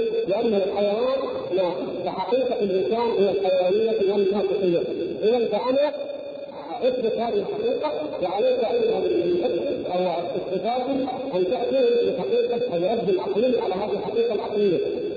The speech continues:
إذا هذا القضية. مثلًا الموت، الموت هي فاعل،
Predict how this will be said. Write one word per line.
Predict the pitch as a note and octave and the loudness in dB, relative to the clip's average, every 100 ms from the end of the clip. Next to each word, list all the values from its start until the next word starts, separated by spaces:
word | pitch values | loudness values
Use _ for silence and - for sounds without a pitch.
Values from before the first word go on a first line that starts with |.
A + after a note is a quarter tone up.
| - - | -8 -4
إذا | E3 G3 G3+ F#3+ - - F#3+ | 0 2 2 0 -2 -4 -4
هذا | F3+ | -2
القضية. | E3 - D#3 D3+ - - D3+ - G#2+ - | -2 0 0 0 0 -4 -6 -8 -10 -6
مثلًا | G3+ A#3+ A#3+ A3+ G#3+ | -2 2 2 2 0
الموت، | G3+ A3+ D3+ D3+ C#3+ | 0 2 0 0 0
الموت | F#3 A3+ A#3 | 2 2 2
هي | G#3 A#3 - - - - - A#3+ | 2 2 0 -2 -4 -6 -6 -4
فاعل، | A#3 A3+ - | 0 0 0